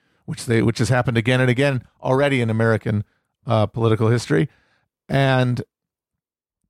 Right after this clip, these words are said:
so they want to see Grant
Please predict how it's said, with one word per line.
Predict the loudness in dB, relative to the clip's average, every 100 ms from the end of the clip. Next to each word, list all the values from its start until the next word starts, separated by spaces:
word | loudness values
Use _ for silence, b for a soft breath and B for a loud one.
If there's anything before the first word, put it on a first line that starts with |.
| _ _
so | -8 -2 0 2
they | 2 0 -2 -8 -14 _ _ _ _
want | -2 -2 -2
to |
see | -2 -2 -2
Grant | -2 0 2 0